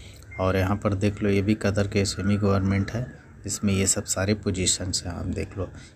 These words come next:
ये दुबई के लिए है, फ्री दुकान, फ्री, फ्री टिकट है, ये positions है, आप अपने सीवी इसमें mail कर सकते हैं। ये Saudi Arabia के लिए है,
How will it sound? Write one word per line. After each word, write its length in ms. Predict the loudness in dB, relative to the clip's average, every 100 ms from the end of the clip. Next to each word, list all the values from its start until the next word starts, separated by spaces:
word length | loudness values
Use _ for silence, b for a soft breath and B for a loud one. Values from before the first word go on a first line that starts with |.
| -8
ये 60 | -6
दुबई 320 | -2 4 4
के 160 | 6 4
लिए 220 | 6 6
है, 400 | 4 -2 -6 -12 -10 -8 0
फ्री 180 | 4 4
दुकान, 340 | 6 6 6
फ्री, 420 | 2 -2 0 0
फ्री 280 | -2 -2 0
टिकट 400 | 2 0 0 2
है, 200 | 0 0 -6 -6
ये 80 |
positions 640 | -2 0 0 2 2 2 2
है, 80 | 0 -4 -14 -16 B B B B B -12 -10
आप 120 | -8
अपने 220 | -4 0 0
सीवी 280 | -2 -2
इसमें 240 | 0 4 6
mail 260 | 6 4
कर 140 | 0 -2
सकते 360 | -2 -4 -2
हैं। 60 | 0
ये 60 | 0
Saudi 380 | -2 -2 2
Arabia 320 | 4 4 4 4
के 140 | 4
लिए 180 | 4 4
है, 140 | 2